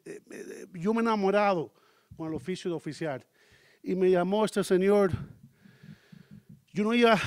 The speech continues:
me habían llamado a otras ciudades y di-, dije que no. Pero como me llamaron por la Aurora, eh, y estudié lo que había pasado aquí, sabía que tenemos un departamento con muchos héroes, con hombres y mujeres que no tienen temor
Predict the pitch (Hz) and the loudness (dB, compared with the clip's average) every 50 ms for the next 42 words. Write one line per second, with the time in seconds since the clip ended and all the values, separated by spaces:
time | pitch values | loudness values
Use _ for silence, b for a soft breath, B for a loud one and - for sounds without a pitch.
0 | B B B B 196 196 190 190 220 247 262 254 240 226 233 233 233 233 202 - | B B B B -2 0 2 2 2 2 2 2 2 2 0 0 0 -2 -4 -2
1 | - 190 190 196 208 226 240 214 202 196 190 185 196 - 165 202 185 202 - - | 0 2 2 4 4 4 2 2 2 2 2 0 0 0 -2 0 0 0 0 -2
2 | 156 131 120 98 - _ _ _ _ _ 160 156 160 - 165 165 160 160 156 165 | -4 -4 -4 -6 -8 _ _ _ _ _ 0 0 0 0 0 -2 -2 -2 0 0
3 | 175 185 208 202 - 208 202 190 190 175 170 170 165 165 175 - B B B B | 0 0 0 0 0 0 2 2 2 4 4 4 4 2 2 -2 B B B B
4 | B B B B B B B B B B _ _ 160 160 156 156 165 - - - | B B B B B B B B B B _ _ -4 -2 0 0 0 0 0 0
5 | 180 160 - - 170 165 156 175 185 196 175 185 185 175 190 190 170 170 165 - | 0 0 0 0 0 2 4 4 2 2 0 -2 0 2 2 2 2 0 -2 0
6 | - 180 165 160 151 - - 170 170 165 165 170 - - - - 151 147 151 170 | 0 0 0 0 -4 -4 -4 -4 -4 -4 -6 -10 -14 -16 -12 -8 -8 -6 -4 -4
7 | 180 175 - 160 135 160 160 160 170 156 180 175 170 147 165 143 - 160 160 170 | -4 -4 -6 -10 -10 -8 -8 -6 -6 -4 -4 -4 -2 -4 -6 -8 -6 -4 -2 -2
8 | 170 180 151 170 160 - - 160 156 165 165 - 156 147 147 156 135 123 117 104 | -2 -2 -2 -6 -8 -6 -6 -4 -4 -4 -4 -4 -6 -4 -4 -4 -6 -6 -10 -12
9 | 95 - - - _ _ _ _ _ _ _ _ _ _ _ _ _ _ - 143 | -14 -18 -20 -20 _ _ _ _ _ _ _ _ _ _ _ _ _ _ -12 -10
10 | 151 151 151 151 160 - 165 170 185 190 190 180 - 185 165 165 156 151 170 170 | -8 -6 -6 -6 -8 -6 -4 -4 -4 -2 -4 -4 -2 -2 -2 0 0 0 0 0
11 | 165 170 156 - - - 160 151 151 147 147 - _ _ - 151 160 175 180 - | 0 -2 -4 -6 -8 -6 -4 -2 -2 -2 -4 -6 _ _ -10 -4 -2 -2 -2 -2
12 | - 175 185 190 185 175 - - 165 160 165 165 170 175 170 165 - - | -2 -4 -2 0 0 -2 -2 -4 -4 -2 0 0 2 2 0 0 -2 -6